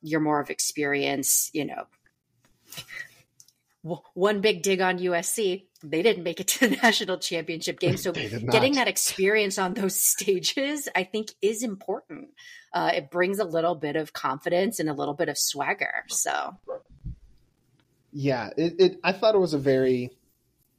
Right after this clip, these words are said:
Speaker 2: interesting, interesting conversation. Um, and that, and that this, this gentleman was, was not making bad points at, at all, right? I'm not trying to, to, uh, call him out or anything. Um,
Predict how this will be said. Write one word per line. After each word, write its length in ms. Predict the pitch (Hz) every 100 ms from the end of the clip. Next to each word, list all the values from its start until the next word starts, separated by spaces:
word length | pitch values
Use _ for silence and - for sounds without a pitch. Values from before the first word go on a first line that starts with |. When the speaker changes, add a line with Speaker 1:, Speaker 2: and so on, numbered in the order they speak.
| _
Speaker 2:
interesting, 720 | 139 135 131 - 123 117 110 -
interesting 460 | 123 120 - 113
conversation. 960 | 113 107 104 104 101 98 110 104 104 _ _ _ _
Um, 500 | 110 107 104 101 107 _ _
and 180 | 131 123
that, 200 | 117 117
and 160 | 127 123
that 300 | 120 - 120
this, 240 | 117 -
this 260 | - 123 117
gentleman 420 | 131 113 113 113
was, 300 | 113 113 - -
was 220 | 127 127
not 180 | 170 226
making 320 | 208 196 160
bad 300 | 143 143 139
points 500 | - 135 113 - -
at, 240 | 117 110 -
at 160 | 117
all, 240 | 120 104 98
right? 200 | 101 104
I'm 80 | 110
not 180 | 113
trying 340 | - 110 107 104 -
to, 420 | 104 101 104 101 -
to, 300 | 120 104 95
uh, 260 | 95 95 104 _ _ _ _ _ _ -
call 240 | - 123
him 120 | 117
out 160 | 147 175
or 100 | 123
anything. 400 | 110 101 104 101 - - - _
Um, 460 | - 110 107 104